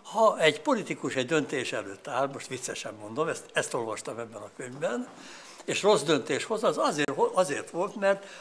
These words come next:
a kvantummechanika szerint a döntések állapota különbözők lehetnek. Ugye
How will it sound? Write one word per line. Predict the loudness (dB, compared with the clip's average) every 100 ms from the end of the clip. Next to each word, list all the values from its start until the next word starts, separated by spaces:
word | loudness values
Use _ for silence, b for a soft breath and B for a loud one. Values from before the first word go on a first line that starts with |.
| B
a | -8
kvantummechanika | 2 2 4 4 4 2 0 2
szerint | 4 4 4
a | 0
döntések | 2 2 4 2 0 0
állapota | 2 2 2 -4 -6 -6
különbözők | -4 -4 -4 -10 -8 -6
lehetnek. | -6 -6 -10 -2
Ugye | -2